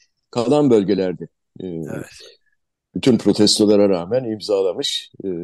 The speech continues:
Speaker 1: bir sürü de
Speaker 2: Geçen sene, e, şey, geçen hafta bunun üzerinde biraz durma fırsatımız da olmuştu. Uça-, hava limanları kuruluyor. Evet,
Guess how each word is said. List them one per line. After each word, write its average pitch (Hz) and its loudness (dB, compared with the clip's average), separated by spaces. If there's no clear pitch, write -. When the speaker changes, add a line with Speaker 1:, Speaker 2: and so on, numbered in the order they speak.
Speaker 1:
bir 113 -6
sürü 101 2
de 98 4
Speaker 2:
Geçen - -14
sene, 123 -14
e, 117 -10
şey, 120 -6
geçen 120 -8
hafta 123 -4
bunun 123 -8
üzerinde 117 -6
biraz 117 -4
durma 117 -6
fırsatımız 113 -8
da 113 -2
olmuştu. 113 -6
Uça-, 92 -18
hava 107 -6
limanları 113 -10
kuruluyor. 117 -6
Evet, 90 -18